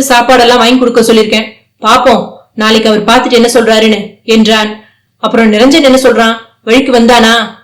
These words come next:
என்று அப்பர்ணா கேட்க, "இது வரைக்கும் எல்லாத்துக்கும் ஓகே சொல்லியிருக்கான். ஆனா அவனை இப்படியே விட்டாலே அவன் கண்காணாம எங்கேயாவது ஓடி போயிடுவான் அப்பு. இவனுக்கு ட்ரீட்மெண்ட் கொடுத்து நந்தினி கிட்ட அனுப்பி அதெல்லாம் நமக்கு தேவையான்னு கூட தோணுது. இன்னைக்கு போட்ட போர்லயே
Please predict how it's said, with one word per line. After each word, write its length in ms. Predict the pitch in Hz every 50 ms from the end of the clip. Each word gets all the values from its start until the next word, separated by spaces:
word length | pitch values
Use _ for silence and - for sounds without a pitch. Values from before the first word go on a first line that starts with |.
| _
என்று 240 | - 247 247 233 233
அப்பர்ணா 340 | 214 - - 262 277 294 269 240 -
கேட்க, 260 | 254 247 240 - - 302 277 220 180 - - - - _ _ _ _ -
"இது 180 | 214 214 220 233
வரைக்கும் 340 | 240 240 254 254 320 294
எல்லாத்துக்கும் 400 | 247 240 233 226 226 - 277 247
ஓகே 160 | 226 - 254 254
சொல்லியிருக்கான். 500 | 247 247 233 220 214 214 220 226 240 254 - - _ -
ஆனா 220 | - - 254 285 285
அவனை 180 | 277 262 254 233
இப்படியே 320 | 226 - 254 269 294 302
விட்டாலே 440 | 262 262 269 269 262 262 254 233 240 262 254 220 - - - -
அவன் 240 | 233 233 226 220 220
கண்காணாம 440 | 226 247 269 277 277 269 269 269 294
எங்கேயாவது 360 | 277 247 226 247 254 254 240
ஓடி 120 | 247 262
போயிடுவான் 320 | 254 262 247 226 226 220 208
அப்பு. 160 | - - 214 208 202 - - - _ _
இவனுக்கு 360 | - 220 226 240 254 262 262
ட்ரீட்மெண்ட் 400 | 262 254 277 269 285 285 269 262
கொடுத்து 260 | 269 269 269 277 294 269 220 - - - -
நந்தினி 320 | 214 220 233 226 269 269 269
கிட்ட 180 | 277 254 262 254
அனுப்பி 300 | 254 262 262 269 269 240 208 - - - - _
அதெல்லாம் 420 | - 214 202 214 214 220 262 285 302
நமக்கு 220 | 269 254 254 226 -
தேவையான்னு 460 | - 226 240 247 240 247 247 226 220 226
கூட 100 | 226 254
தோணுது. 360 | 247 254 233 233 220 220 233 233 - - - _ _ _ _ _ -
இன்னைக்கு 340 | 220 220 247 254 254 262 233
போட்ட 240 | 254 269 269 277 277
போர்லயே 500 | - 262 262 262 262 254 247 254 254